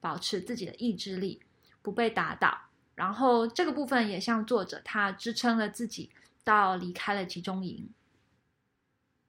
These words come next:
所以这是第三种方法。所以第一种呢，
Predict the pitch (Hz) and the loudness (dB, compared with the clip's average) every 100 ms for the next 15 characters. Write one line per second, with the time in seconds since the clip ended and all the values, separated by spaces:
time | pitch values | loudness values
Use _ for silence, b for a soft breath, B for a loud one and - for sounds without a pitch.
0 | - - - 226 214 226 269 277 254 220 | -20 -16 0 2 2 2 0 0 4 4
1 | 208 - - - - - - _ _ _ | 2 -4 -8 -8 -8 -8 -10 _ _ _
2 | _ _ - 262 254 254 330 339 254 196 | _ _ 0 6 6 8 6 8 6 2
3 | 196 214 233 | 2 2 0